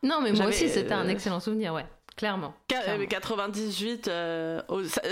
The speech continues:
Speaker 2: pour le coup, moi, j'étais en France, euh, et je m'en souviens. Mais pas, <laughs> j'avais pile dix ans. Et j'avais suivi toute la Coupe du Monde, genre,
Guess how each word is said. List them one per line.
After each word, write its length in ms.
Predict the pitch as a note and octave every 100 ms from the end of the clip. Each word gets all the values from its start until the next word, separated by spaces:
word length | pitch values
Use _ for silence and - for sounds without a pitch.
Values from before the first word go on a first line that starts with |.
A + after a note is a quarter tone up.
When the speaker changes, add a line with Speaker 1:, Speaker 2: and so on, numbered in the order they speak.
| -
Speaker 2:
pour 120 | F#3
le 80 | E3+
coup, 160 | E3+
moi, 160 | F#3+ D#3+
j'étais 260 | E3 D3+ D3+
en 80 | D3+
France, 360 | - E3+ -
euh, 160 | - -
et 120 | B1
je 80 | -
m'en 100 | C3+
souviens. 360 | - D#3+ E3+ E4+ - - - _ _ -
Mais 540 | F3 E3+ E3 D3+ D3 - - _ _ _ _ _
pas, 380 | B3+ B3 B3 G#3+ B3+ - D4+ - F4 -
<laughs> 540 | - - - - -
j'avais 280 | G#3+ G3+ G#3 G3
pile 340 | - - C4+
dix 200 | F#3+ G3 A3
ans. 120 | F#4 - - - - _ _ _
Et 360 | - F#3+ F#3 F#3
j'avais 240 | A3+ A#3+
suivi 320 | D4 C4+ D4 D4
toute 200 | D#4 D4+
la 120 | B3
Coupe 240 | B3+ A3
du 140 | G#3+ A#3+
Monde, 180 | A#3+
genre, 320 | A#3 F3+ -